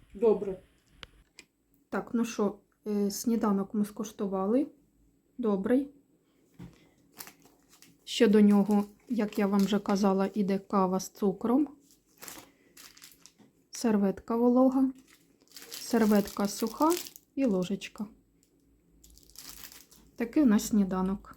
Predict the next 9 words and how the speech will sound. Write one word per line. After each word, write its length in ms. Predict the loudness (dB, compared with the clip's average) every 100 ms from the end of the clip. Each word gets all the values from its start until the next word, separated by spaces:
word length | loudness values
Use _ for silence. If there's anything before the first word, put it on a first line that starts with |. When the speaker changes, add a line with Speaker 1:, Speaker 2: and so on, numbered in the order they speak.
| -10
Speaker 1:
Сіль. 240 | -6 -6 -6 -10 -14 -14 -18 -20 -20 -18 -4
Speaker 2:
А, 180 | -2 -2 -4
ще 240 | -6 -4
сіль, 240 | -4 -6
так. 480 | -6 -6 -10 -10 -20 -20 -20 -20 _ _ _ _ _ _ _ _
Так, 220 | -6 0
друзі, 320 | 2 2 4
ми 160 | 6 6
поснідали. 800 | 4 -2 2 4 4 6 6